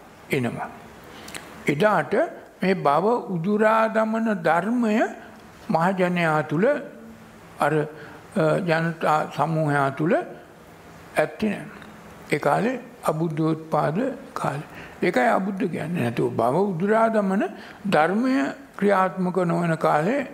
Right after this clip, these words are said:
අබුද්ධෝත්පාද කාලේ. ඒ කාලය තුලත් මේ කිං කුසල ගවේෂී, කිං සත්‍ය ගවේෂී. මේ දෙක පිළිබඳව හැඟීමක්, තේරුමක් නෑ.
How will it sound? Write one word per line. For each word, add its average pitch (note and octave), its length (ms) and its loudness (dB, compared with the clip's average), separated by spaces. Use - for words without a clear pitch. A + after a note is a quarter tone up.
අබුද්ධෝත්පාද D#3 920 -2
කාලේ. D3+ 420 2
ඒ G#3 240 2
කාලය F#3 480 2
තුලත් F3 360 0
මේ G3 200 0
කිං A3 240 2
කුසල A#3+ 420 0
ගවේෂී, F3+ 920 0
කිං A#3 240 2
සත්‍ය G#3+ 520 0
ගවේෂී. E3+ 640 -2
මේ G3+ 380 4
දෙක C4 260 0
පිළිබඳව E3 640 0
හැඟීමක්, E3+ 720 0
තේරුමක් D#3 560 0
නෑ. C#3 260 0